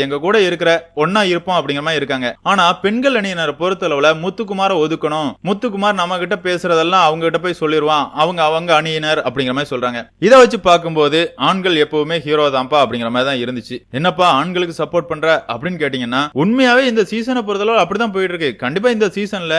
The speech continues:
ஒரு ஆண் போட்டியாளர் தான் டைட்டில் வின்னரா வர்றதுக்கு அதிகப்படியான வாய்ப்புகள் இருக்குது. பவித்ரா ஜனனியுமே பல இடங்கள்ல மத்தவங்க பேச்ச பல இடங்கள்ல கேக்குற மாதிரி தெரியுது. கண்டிப்பா டாப் ஃபைவுக்கு பவித்ரா ஜனனி வருவாங்க அப்படிங்கறதுல எந்த ஒரு மாற்று கருத்துமே இல்ல.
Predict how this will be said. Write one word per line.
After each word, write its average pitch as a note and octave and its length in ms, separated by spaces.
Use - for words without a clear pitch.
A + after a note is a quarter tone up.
ஒரு E3 180
ஆண் G3 260
போட்டியாளர் G3 680
தான் F#3 240
டைட்டில் E3+ 300
வின்னரா E3+ 340
வர்றதுக்கு C#3+ 380
அதிகப்படியான E3 500
வாய்ப்புகள் E3 380
இருக்குது. C#3 280
பவித்ரா G#3+ 420
ஜனனியுமே F3 520
பல D#3 260
இடங்கள்ல F#3 580
மத்தவங்க A#3+ 480
பேச்ச A3+ 320
பல F#3+ 300
இடங்கள்ல G#3 400
கேக்குற F3+ 320
மாதிரி F#3 280
தெரியுது. D#3+ 400
கண்டிப்பா A3 380
டாப் B3+ 340
ஃபைவுக்கு A#3+ 420
பவித்ரா A3 320
ஜனனி A3 240
வருவாங்க G#3 400
அப்படிங்கறதுல F#3+ 520
எந்த D#3+ 300
ஒரு G#3+ 80
மாற்று G3+ 200
கருத்துமே F#3 320
இல்ல. F#3 100